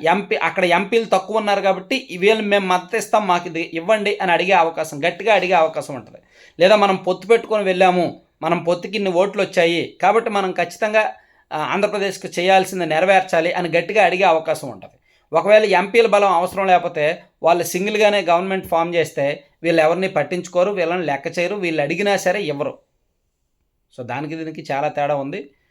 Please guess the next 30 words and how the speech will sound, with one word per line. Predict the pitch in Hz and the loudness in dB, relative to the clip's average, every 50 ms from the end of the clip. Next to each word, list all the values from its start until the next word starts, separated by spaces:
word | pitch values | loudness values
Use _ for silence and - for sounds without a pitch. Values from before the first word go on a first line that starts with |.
| _ _ _ _ _ - - | _ _ _ _ _ -8 -8
So, | 135 120 | -6 -6
మ్యాజిక్ | 120 127 131 139 151 151 - | -6 -8 -8 -8 -10 -10 -8
ఫిగర్ | 156 143 139 135 | -8 -6 -6 -6
వస్తుందా, | 127 - - - 139 139 156 160 - - _ | -6 -6 -10 -10 -4 -4 -4 -4 -4 -12 _
రాదా, | 117 113 120 139 147 143 151 - - - - | -12 -8 -6 -4 -2 0 -2 -2 -2 -8 -16
అసలు | - - 131 127 | -14 -12 -10 -10
నరేంద్ర | 127 127 143 147 147 151 151 | -8 -6 -6 -6 -4 -6 -6
మోదీ | 147 147 139 139 147 | -4 -6 -6 -6 -6
గారికి, | 139 143 139 139 139 - 147 | -4 -6 -6 -6 -8 -12 -14
పవన్, | - - 127 131 139 139 - - - - - - | -12 -12 -12 -10 -10 -12 -12 -14 -20 -16 -12 -10
చంద్రబాబు | 131 135 143 139 143 143 135 135 | -8 -8 -6 -4 -4 -4 -4 -4
గారికి | 143 143 139 135 - 143 143 - _ _ _ _ _ _ _ _ _ _ _ | -6 -8 -8 -8 -12 -14 -14 -16 _ _ _ _ _ _ _ _ _ _ _
ఎన్నాళ్ళు | - 127 127 139 160 170 175 180 180 180 175 180 180 - _ _ _ - | -6 -6 -4 -4 -2 0 2 2 2 2 0 -4 -4 -8 _ _ _ -12
ఈ, | 160 156 151 147 147 143 143 135 131 127 123 120 110 - _ _ | -8 -6 -6 -6 -4 -4 -4 -4 -6 -6 -10 -12 -16 -18 _ _
ఈ | 151 151 143 139 | -12 -10 -10 -10
ఫ్రెండ్‌షిప్, | 139 139 139 143 151 151 - 151 156 - - - _ _ | -8 -8 -8 -8 -8 -8 -10 -12 -14 -16 -20 -20 _ _
ఈ | - 131 127 123 123 127 | -14 -12 -12 -10 -10 -10
ఎన్డీఏలో | 131 143 151 156 151 156 156 151 151 151 147 143 - - | -8 -6 -4 -2 0 0 0 0 0 -2 -4 -6 -8 -10
టీడీపీ | 151 147 147 151 147 - 151 | -10 -6 -6 -6 -6 -6 -8
ఉండడం | 143 143 143 147 147 139 | -6 -6 -6 -8 -8 -8
అనేది | 143 143 143 135 135 127 | -8 -8 -8 -8 -8 -8
ఎన్ని | 123 143 160 | -6 -4 0
రోజులు | 156 165 156 156 156 156 | 2 2 2 0 -2 -6
కొనసాగుతుంది? | - 139 139 139 - 147 147 143 135 143 139 135 156 165 - - _ _ _ _ _ _ _ - - | -8 -10 -10 -6 -6 -6 -6 -6 -8 -8 -6 -6 -6 -8 -8 -14 _ _ _ _ _ _ _ -8 -2
ఎప్పుడు | 160 165 165 165 - 226 233 233 | -2 -2 -2 -2 -4 0 2 2
కూడా | 240 240 240 226 220 214 | 2 2 2 4 4 2
బీజేపీతో | 170 147 180 202 196 214 214 208 214 202 202 196 196 | 2 0 -4 -2 0 0 -2 0 -4 -6 -6 -6 -8
టీడీపీ | - - 185 190 190 190 190 190 180 | -6 -4 -4 -2 -2 -2 -4 -6 -6
తెగదెంపులు | 147 170 156 156 170 185 185 185 190 175 175 | -4 -2 -2 -2 -2 -2 -4 -4 -6 -6 -6
చేసుకోవడమే, | 170 165 165 - - 165 165 165 170 165 165 165 | -6 -6 -6 -8 -6 -6 -4 -2 -2 -4 -4 -6